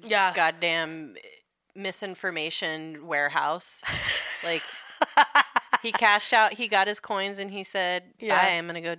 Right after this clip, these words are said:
Speaker 2: take pictures of cool places."
Speaker 1: Yeah. Well, then it fell apart.
Speaker 2: Yeah, who, he, what does he care?
Speaker 1: He doesn't care,
Speaker 2: He
Speaker 1: yeah.
Speaker 2: doesn't care.
Speaker 1: But I mean, like, it's not,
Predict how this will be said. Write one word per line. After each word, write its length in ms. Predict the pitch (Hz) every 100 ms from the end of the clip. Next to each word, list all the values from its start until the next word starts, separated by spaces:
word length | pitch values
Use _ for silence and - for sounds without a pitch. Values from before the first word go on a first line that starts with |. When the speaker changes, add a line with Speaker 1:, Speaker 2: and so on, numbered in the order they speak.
| 175
Speaker 2:
take 180 | - 165
pictures 320 | 175 - 175
of 140 | 165 -
cool 180 | 165 156
places." 580 | 160 170 - 139 143
Speaker 1:
Yeah. 340 | 208 190 175 175 _ _
Well, 200 | 277 247
then 160 | 208 180
it 100 | 190
fell 160 | 185
apart. 400 | 180 185 180 185 _ _ _ _ _ _ _ _ _ _
Speaker 2:
Yeah, 180 | 156 139
who, 100 | 165 -
he, 220 | 165 160 _
what 140 | 131
does 100 | 196
he 140 | 208 226
care? 240 | 117 76
Speaker 1:
He 160 | 190 254
doesn't 160 | 202 175
care, 200 | 175 180
Speaker 2:
He 60 |
Speaker 1:
yeah. 100 | 175
Speaker 2:
doesn't 160 | 175 135
care. 160 | 127 160
Speaker 1:
But 100 | 214
I 60 |
mean, 240 | 208 196 190
like, 340 | 185 180 - _ -
it's 220 | 180 -
not, 180 | 165